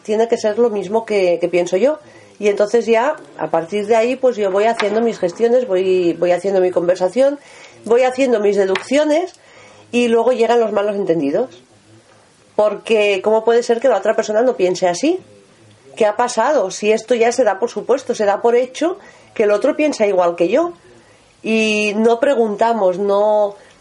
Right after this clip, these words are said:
no nos interesamos realmente por la, por lo que pasa. Porque si realmente tuviéramos un interés íntegro,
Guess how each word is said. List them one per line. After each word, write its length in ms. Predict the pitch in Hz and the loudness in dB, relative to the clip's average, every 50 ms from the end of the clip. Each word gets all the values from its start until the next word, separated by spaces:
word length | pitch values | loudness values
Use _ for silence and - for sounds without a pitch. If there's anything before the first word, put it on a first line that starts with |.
| _ _ _ - - | _ _ _ -10 -4
no 160 | - 240 269 | 0 0 2
nos 160 | 285 320 294 | 2 2 2
interesamos 600 | 294 294 262 240 240 240 226 233 240 240 262 262 | 2 0 2 2 2 2 2 0 0 0 0 2
realmente 440 | 233 240 220 220 220 226 226 226 262 254 | 2 0 0 0 0 -2 0 0 -2 -2
por 160 | - 226 196 | -2 -4 -2
la, 640 | 196 190 180 180 175 170 165 156 143 143 143 - - - - - | 0 0 2 2 2 0 0 -2 -4 -4 -6 -8 -10 -12 -8 -4
por 140 | - 190 185 | -2 0 0
lo 120 | 185 175 | 0 0
que 120 | 175 175 | 0 -2
pasa. 420 | 170 175 175 165 - - 165 170 170 - _ _ _ - - - - - - _ - - | -2 -2 -2 -4 -4 -8 -10 -10 -10 -16 _ _ _ -20 -20 -20 -20 -20 -20 _ -20 -6
Porque 220 | - - 190 196 214 | -4 -2 -2 -2 0
si 120 | - 226 | 0 2
realmente 460 | 214 226 220 226 240 277 277 285 277 | 2 2 2 2 2 0 0 0 0
tuviéramos 380 | 226 233 233 233 262 285 294 247 | 0 2 2 2 2 2 2 2
un 80 | 269 262 | 2 2
interés 760 | 247 240 220 - - - 190 214 214 202 190 170 - - - - - - - - - - 170 - - | 2 2 0 0 0 0 2 2 2 2 0 -4 -8 -14 -20 -20 -20 -20 -20 -16 -14 -14 -14 -10 -4
íntegro, 600 | - 226 233 240 220 - 196 185 180 196 202 254 | -2 0 0 0 0 0 0 2 2 2 0 0